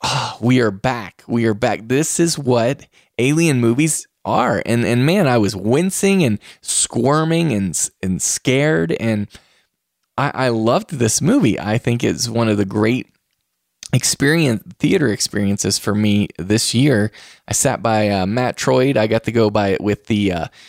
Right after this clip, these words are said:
the sci-fi podcast. And of course that added to it and made it more fun. But,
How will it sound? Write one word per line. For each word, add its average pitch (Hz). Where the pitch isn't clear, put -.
the 131
sci-fi 123
podcast. 120
And 113
of -
course 120
that 113
added 92
to 87
it 92
and 85
made 85
it 82
more 92
fun. 101
But, 101